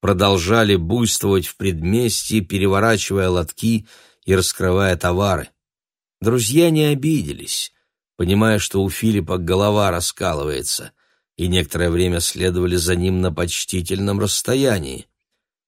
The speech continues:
Но на ярмарочной площади он обернулся, заметил их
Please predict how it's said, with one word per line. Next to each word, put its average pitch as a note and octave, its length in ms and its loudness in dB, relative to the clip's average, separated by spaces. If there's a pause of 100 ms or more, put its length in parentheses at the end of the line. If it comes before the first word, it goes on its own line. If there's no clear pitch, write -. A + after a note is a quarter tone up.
(240)
Но A2 200 4
на G2+ 120 4
ярмарочной F2+ 760 2
площади F#2 680 -2
он F#2 200 0
обернулся, G#2 840 2 (280)
заметил F#2+ 760 2
их - 240 -2